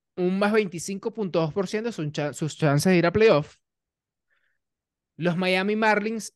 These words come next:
han subido un veinticuatro punto cuatro por ciento sus chances de ir a playoff. Los Angelinos de Anaheim han subido veinticuatro punto cero, bueno, veinticuatro por ciento.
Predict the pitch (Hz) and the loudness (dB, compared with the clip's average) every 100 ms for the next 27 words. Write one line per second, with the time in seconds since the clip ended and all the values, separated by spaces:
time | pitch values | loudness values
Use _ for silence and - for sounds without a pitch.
0 | - 185 185 - 208 208 202 202 196 156 | -2 0 0 -2 0 2 4 2 0 -4
1 | - 170 185 190 196 160 139 151 156 185 | 0 0 0 -2 -4 -4 0 0 0 -4
2 | 170 170 175 151 180 - 131 - 123 147 | -4 0 0 0 -6 -8 -10 -8 -8 -6
3 | 160 151 156 202 180 165 - _ _ _ | -4 -4 0 4 4 2 -8 _ _ _
4 | - 156 165 - 170 170 165 165 247 269 | -4 -2 -2 -4 -6 -2 0 4 4 4
5 | 247 214 202 208 175 185 - _ - 160 | 2 2 2 2 0 -4 -10 _ -6 -4
6 | 214 233 - 180 196 202 175 160 147 - | -4 -6 -2 0 2 2 2 0 -10 -2
7 | 170 185 220 208 185 147 113 156 175 175 | 0 0 -4 -8 -12 -12 -6 0 2 2
8 | 120 110 120 107 - 147 170 165 160 170 | -2 -6 -8 -10 -4 -2 -2 -4 0 0
9 | 131 151 | -2 -10